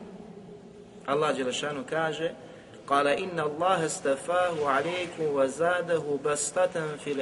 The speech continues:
ilmi wal džismi.” I Allah Đele Đelaluhu ga je učinio posebnim tako što mu je podario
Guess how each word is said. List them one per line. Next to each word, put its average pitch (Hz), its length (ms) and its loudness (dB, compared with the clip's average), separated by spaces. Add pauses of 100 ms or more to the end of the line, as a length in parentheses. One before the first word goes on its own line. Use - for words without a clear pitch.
ilmi 175 380 -4
wal 165 240 0
džismi.” 127 580 -4 (1300)
I 151 160 -4
Allah 190 540 4
Đele 175 260 -2
Đelaluhu 180 800 4 (300)
ga 143 80 0
je 147 140 4
učinio 190 580 2
posebnim 185 800 0 (2500)
tako 160 360 2
što 147 200 -2
mu 147 120 -4
je 139 100 0
podario 165 800 0